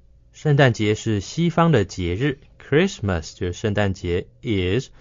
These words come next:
是a Western，Western就是西方的，W E S T E R N，Western就是西方的，holiday就是节日、假日，H O L I D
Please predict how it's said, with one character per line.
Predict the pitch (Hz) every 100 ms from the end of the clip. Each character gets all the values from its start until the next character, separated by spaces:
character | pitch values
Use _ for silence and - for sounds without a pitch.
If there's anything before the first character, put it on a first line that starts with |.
| -
是 | - - 135 117 - - _ -
a | 110
Western，Western | 110 95 104 160 - - 104 90 117 156 - - 131 165 - 107 87 82
就 | - 90
是 | 92
西 | - - 123
方 | 117 127 135
的 | 131 - - - - _ _ -
，W | 135 120 95 104 -
E | 123 139 -
S | 107 110 - _
T | - 107 107 104 -
E | 98 98
R | 92 95
N，Western | - 110 85 - 98 113 120 - 95 78
就 | 90
是 | 85
西 | - 135
方 | 139 143
的， | 123 - - - - -
holiday | 127 147 143 101 90 82 78
就 | 92
是 | 90
节 | - 90 85
日、 | 101 139 -
假 | - 151 110
日 | 117 - - - _ -
，H | 123 147 -
O | 107 107 107 _ -
L | 98 95 -
I | - 101 95 92 -
D | 101 95